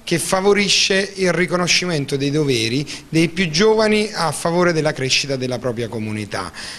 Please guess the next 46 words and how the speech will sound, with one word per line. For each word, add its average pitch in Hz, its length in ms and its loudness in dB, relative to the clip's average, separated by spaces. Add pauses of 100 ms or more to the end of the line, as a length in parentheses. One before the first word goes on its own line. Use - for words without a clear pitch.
Si - 180 -2
possono 160 360 2
invocare 160 480 2
dei 170 100 2
diritti 214 500 0
solo 165 280 4
quando 143 240 2
si 156 140 2
ha 151 60 2
la 143 120 0
consapevolezza 156 800 -2
di 156 100 -2
fare 120 200 -4
il 113 80 -6
proprio 110 260 -6
dovere. 98 420 -6 (240)
È 113 120 -4
nostro 131 440 2
dovere 202 600 4 (240)
come 131 220 2
istituzione 202 920 0 (300)
essere 143 340 2
al 139 80 0
fianco 151 400 -2
dei 147 100 0
più 175 200 -4
giovani 226 420 2
e 147 60 2
far 143 220 0
sì - 220 0
che 139 240 -2
tutto 147 340 -4
questo 185 480 2 (260)
avvenga 165 480 2
in 135 60 0
una 127 140 -2
città 131 300 -2
che 127 100 -2
vuole 165 260 2
crescere, 139 460 0
qual 131 180 0
è 107 60 -2
la 104 100 -4
città - 280 -6
di 104 80 -6
Mondragone. 104 840 -10